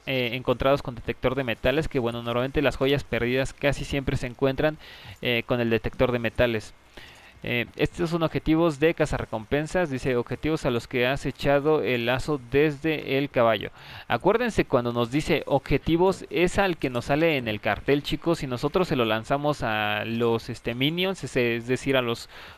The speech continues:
compañeros que están resguardando al líder, no nos va a valer, tiene que ser a fuerzas al objetivo por el cual estamos yendo,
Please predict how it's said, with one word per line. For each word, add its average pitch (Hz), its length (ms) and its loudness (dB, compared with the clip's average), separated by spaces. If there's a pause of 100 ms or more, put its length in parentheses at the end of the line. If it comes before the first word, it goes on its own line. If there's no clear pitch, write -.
compañeros 139 540 2
que 139 80 0
están 143 260 2
resguardando 127 840 2
al 107 200 2
líder, 151 340 4
no 135 240 -2
nos 185 200 2
va 170 60 6
a 170 40 6
valer, 165 260 4
tiene 170 220 0
que 143 120 -2
ser 147 160 2
a 143 60 0
fuerzas 151 500 0
al 165 260 2
objetivo 151 440 2
por 127 180 0
el 113 80 -4
cual 127 200 2
estamos 123 340 -4
yendo, 110 200 -4